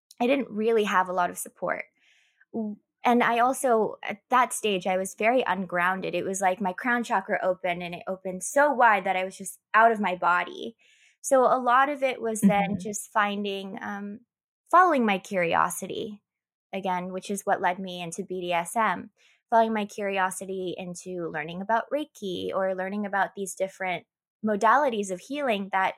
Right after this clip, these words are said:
Speaker 1: helped me surround myself with different people who shared the same interests. And then from shared conversations, just picking up bits and pieces of what I resonated with and, uh, what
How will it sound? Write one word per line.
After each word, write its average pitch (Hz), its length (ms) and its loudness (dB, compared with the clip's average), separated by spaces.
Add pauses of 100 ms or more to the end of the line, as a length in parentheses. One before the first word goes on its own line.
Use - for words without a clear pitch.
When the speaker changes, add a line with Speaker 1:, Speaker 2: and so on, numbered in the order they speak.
(140)
Speaker 1:
helped 208 380 -4
me 220 360 -2
surround 214 480 0
myself 196 500 -4
with 185 140 -4
different 185 320 -8
people 180 340 -6
who 180 140 -14
shared 170 320 -8
the 180 80 -10
same 170 320 -12
interests. 165 600 -8 (600)
And 214 180 2
then 208 140 0
from 208 380 -4
shared 196 280 -4
conversations, 208 920 -4
just - 240 -16
picking 190 280 -10
up 190 140 -6
bits 185 220 -4
and 190 100 -8
pieces 175 400 -12
of 170 140 -12 (160)
what 190 280 2
I 277 180 0
resonated 185 600 -2
with 160 320 -4 (460)
and, 180 340 -6
uh, 165 360 -4 (100)
what 196 260 -2